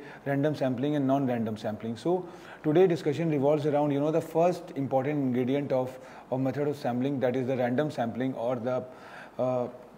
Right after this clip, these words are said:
probability sampling. So in the, and in, in the, in the forthcoming lecture, we are going to talk about this, uh, the other methods of sampling. So anyway, we are going to just recapitulate today what exactly we have done in our preceding sessions. And, uh, it starts with, you know,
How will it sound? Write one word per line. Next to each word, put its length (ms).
probability 480
sampling. 460
So 300
in 120
the, 260
and 140
in, 180
in 140
the, 300
in 120
the 140
forthcoming 460
lecture, 280
we 140
are 80
going 200
to 60
talk 260
about 380
this, 160
uh, 680
the 120
other 200
methods 360
of 80
sampling. 420
So 120
anyway, 480
we 140
are 60
going 320
to 100
just 360
recapitulate 680
today 260
what 180
exactly 460
we 140
have 200
done 140
in 180
our 60
preceding 400
sessions. 400
And, 200
uh, 60
it 180
starts 360
with, 160
you 80
know, 360